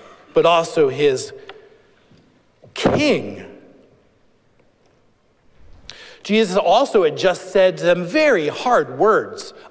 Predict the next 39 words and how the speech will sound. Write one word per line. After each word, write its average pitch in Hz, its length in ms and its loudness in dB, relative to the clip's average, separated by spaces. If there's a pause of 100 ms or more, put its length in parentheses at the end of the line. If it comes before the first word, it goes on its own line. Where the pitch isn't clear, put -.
"I'm 285 320 2
going 214 240 2
to - 80 -6
die. 156 640 0 (880)
You 233 180 0
need 262 220 2
to 214 60 4
get 190 360 0
your 170 120 2
head 247 220 0
around 143 420 0
that. 156 440 -2 (400)
And 220 400 2 (380)
if 214 200 0
you're 254 160 2
gonna 254 200 2
follow 247 360 2
me, 247 220 2
you're 202 220 2
gonna 208 180 2
have 196 140 0
to 202 80 -2
take 190 220 0
up 190 140 0
your 180 160 2
own 233 180 0
cross." 151 460 -4
And 165 80 -6
it 170 120 -4
means 180 420 -2 (380)
denying 180 440 2
yourself. 180 460 -2
It 156 80 -6
means 170 220 -4
your 156 120 0
own 180 280 0
kind 156 280 -6
of 135 80 -4
death. - 460 -10